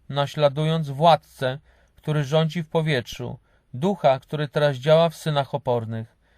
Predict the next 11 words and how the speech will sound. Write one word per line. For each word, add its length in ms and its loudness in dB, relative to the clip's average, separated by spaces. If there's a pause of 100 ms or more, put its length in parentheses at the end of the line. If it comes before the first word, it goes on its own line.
(160)
Wśród 380 -6
nich 280 -4
i 80 -2
my 160 0
wszyscy 500 -6
żyliśmy 440 -4
niegdyś 400 -4
w 80 -20
pożądliwościach 840 -4
ciała 320 4
naszego, 580 -6